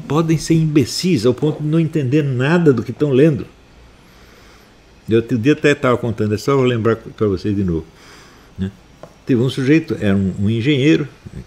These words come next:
aqui de, de Boston, né? É, não, engenheiro de Boston, é mais ou menos o que ele era realmente, né? Então, ele me dizia assim,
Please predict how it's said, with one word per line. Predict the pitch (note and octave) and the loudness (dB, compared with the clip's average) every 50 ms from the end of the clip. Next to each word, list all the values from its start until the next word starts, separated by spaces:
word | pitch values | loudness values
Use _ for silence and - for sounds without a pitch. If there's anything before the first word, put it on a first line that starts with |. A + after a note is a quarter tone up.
| - - - | -18 -16 -16
aqui | D2+ - - G#2+ G#2 | -16 -10 -4 -4 -4
de, | F2 E2+ E2 - - - - - - - - - - - - - - - - - - - _ - _ - - | -2 -2 -2 -4 -4 -8 -16 -20 -20 -20 -20 -20 -20 -20 -20 -20 -20 -20 -20 -20 -20 -20 _ -20 _ -12 -8
de | F2 | -6
Boston, | D#2+ E2 C3+ - - - - - - - - - - - - - - - - | -2 0 -2 -2 -2 -6 -12 -18 -20 -20 -20 -20 -20 -20 -20 -20 -20 -14 -12
né? | F2+ G#2 - - - - - - - - - - - - _ - - - - - _ _ _ _ - | -12 -12 -12 -14 -20 -20 -20 -20 -20 -20 -20 -20 -20 -20 _ -20 -20 -20 -20 -20 _ _ _ _ -16
É, | E2+ D#2+ D#2+ D#2 D#2 D2+ C#2+ - - - - - _ - - - - - - - - - - - - - - - - - - _ _ | -14 -10 -10 -8 -8 -10 -10 -14 -18 -20 -20 -20 _ -20 -20 -20 -20 -20 -20 -20 -20 -20 -20 -20 -20 -20 -20 -20 -20 -20 -20 _ _
não, | - F#2+ - - - | -12 -12 -10 -10 -10
engenheiro | F2 D#2+ D#2+ E2 F#2 G2 F#2 | -8 -6 -2 0 0 0 0
de | F#2 | -2
Boston, | D2+ D2+ F2+ F#2 - - - G#2+ - - _ - - - - - - _ _ - - - - - _ _ _ _ - - _ _ - - - - - _ _ - - - _ - - | -2 -2 -2 -4 -4 -6 -10 -12 -12 -14 _ -20 -20 -20 -20 -20 -20 _ _ -20 -20 -20 -20 -20 _ _ _ _ -20 -20 _ _ -20 -20 -20 -20 -20 _ _ -20 -20 -20 _ -20 -18
é | - F2 | -12 -8
mais | F2 F#2 F#2 G2 | -4 -2 -2 -2
ou | G2+ | 0
menos | F#2+ F#2 F#2+ | 0 0 -2
o | |
que | - - | 0 0
ele | B2 G#2+ F#2+ | 0 2 2
era | F#2 F#2+ F2 | 2 0 -2
realmente, | D#2 F2+ F#2 F2 D#2+ E2 D2 - - | -2 -2 -2 -2 -2 -4 -6 -8 -10
né? | F#2+ G2 - - - - - - - - - - - - - - - | -12 -12 -14 -18 -20 -20 -20 -20 -20 -20 -20 -20 -20 -20 -20 -20 -20
Então, | - - - C#3+ D3+ E3 - - - - - - - - - | -8 -2 2 2 2 2 -2 -6 -14 -20 -20 -20 -20 -10 -2
ele | G#2 G#2+ G2+ G#2 B2 | 0 2 2 2 2
me | C3 C3+ | 0 0
dizia | B2 G2 F2+ G#2 A#2+ | 0 0 2 2 2
assim, | B2+ - - E2+ D#2 | 2 0 -2 -8 -8